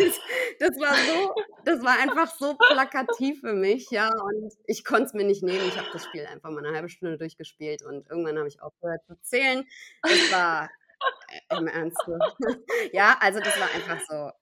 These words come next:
Speaker 1: ja, n-,
Speaker 2: Oh,
Speaker 1: ne,
Speaker 2: süß, ja.
Speaker 1: braucht einfach keine, keine
Speaker 2: Ja.
Speaker 1: weiterer, äh, bedarf keiner weiteren Erklärung, so.
Speaker 2: Ja. Ja, das könnte ein, zu einem guten
Speaker 1: <laughs>
Speaker 2: N F T werden. <laughs>
Speaker 1: Ja, definitiv. <laughs>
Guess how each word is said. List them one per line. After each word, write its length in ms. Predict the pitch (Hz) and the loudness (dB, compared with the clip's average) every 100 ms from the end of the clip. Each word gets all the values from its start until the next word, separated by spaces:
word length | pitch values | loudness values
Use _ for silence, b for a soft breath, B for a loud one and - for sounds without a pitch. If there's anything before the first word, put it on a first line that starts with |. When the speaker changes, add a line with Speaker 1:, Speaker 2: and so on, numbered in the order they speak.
| 160 | -10
Speaker 1:
ja, 100 | 165 - _ _ - | -10 -12 _ _ -16
n-, 100 | - | -6
Speaker 2:
Oh, 100 | 427 | -4
Speaker 1:
ne, 80 | 330 | -2
Speaker 2:
süß, 340 | 262 254 240 - | -2 -2 -4 -4
ja. 20 | |
Speaker 1:
braucht 200 | 247 - | -4 -4
einfach 300 | 233 233 226 | -6 -8 -8
keine, 500 | - 208 208 196 196 - | -8 -6 -6 -6 -8 -12
keine 200 | 196 185 170 185 | -12 -10 -8 -4
Speaker 2:
Ja. 120 | 370 | -4
Speaker 1:
weiterer, 320 | - 165 180 _ | -6 -10 -14 _
äh, 260 | - 175 175 | -12 -10 -10
bedarf 320 | 170 175 196 | -8 -8 -8
keiner 200 | 202 180 | -8 -8
weiteren 300 | 170 170 - | -8 -10 -12
Erklärung, 520 | 156 - 185 143 147 _ _ | -14 -12 -14 -14 -18 _ _
so. 240 | _ 165 _ _ _ - | _ -20 _ _ _ -8
Speaker 2:
Ja. 100 | 254 254 _ _ _ _ _ _ _ _ _ _ _ _ _ _ | -8 -8 _ _ _ _ _ _ _ _ _ _ _ _ _ _
Ja, 180 | 330 294 - - _ | -6 -6 -6 -16 _
das 320 | - 269 277 - | -2 -2 -2 -2
könnte 300 | 320 302 320 | 0 2 2
ein, 360 | 285 262 254 233 | 0 0 -6 -8
zu 160 | - | -2
einem 240 | 240 233 226 | -2 -2 0
guten 280 | 214 - 226 | 0 4 4
Speaker 1:
<laughs> 120 | - | 10
Speaker 2:
N 140 | - | 10
F 100 | 196 - | 10 6
T 220 | 208 202 | 0 0
werden. 360 | 196 180 - 214 | 0 2 4 6
<laughs> 0 | |
Speaker 1:
Ja, 220 | 254 220 - 466 392 - | 6 6 4 4 4 2
definitiv. 760 | 320 285 294 262 240 254 233 240 - | 0 0 -2 0 0 0 -4 -6 -4
<laughs> 240 | 311 - | -4 -2